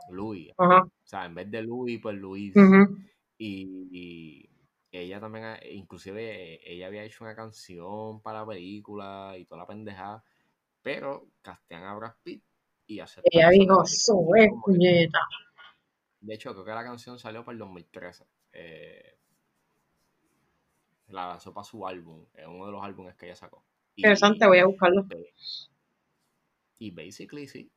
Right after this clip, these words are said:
Speaker 1: O sea, es como que it's very interesting porque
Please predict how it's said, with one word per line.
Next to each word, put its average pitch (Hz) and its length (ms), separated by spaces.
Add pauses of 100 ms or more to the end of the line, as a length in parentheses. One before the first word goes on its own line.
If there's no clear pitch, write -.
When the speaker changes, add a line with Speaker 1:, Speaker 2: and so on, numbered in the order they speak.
Speaker 1:
O - 20
sea, 101 140
es - 60
como 120 280
que 95 340 (760)
it's 127 160
very 185 260
interesting 107 560
porque 92 640